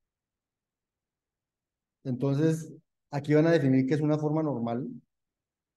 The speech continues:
qué es una expresión lineal en forma normal, para luego mostrar que otras que no se escriben en forma normal se pueden llevar a la forma normal. Y entonces mi sistema de restricciones, yo las escribo como me permitan escribirlas,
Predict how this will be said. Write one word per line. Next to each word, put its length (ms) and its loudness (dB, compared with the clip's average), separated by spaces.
qué 80 2
es 80 4
una 120 6
expresión 320 0
lineal 280 2
en 100 0
forma 220 0
normal, 400 -2
para 180 6
luego 260 6
mostrar 400 0
que 140 2
otras 340 4
que 140 -2
no 140 0
se 80 -2
escriben 300 0
en 60 0
forma 200 0
normal 340 0
se 120 0
pueden 540 -2
llevar 380 0
a 40 0
la 120 0
forma 260 -4
normal. 400 -2
Y 60 -2
entonces 300 4
mi 80 6
sistema 420 2
de 60 4
restricciones, 800 0
yo 100 0
las 160 4
escribo 680 2
como 200 0
me 80 0
permitan 340 0
escribirlas, 680 -2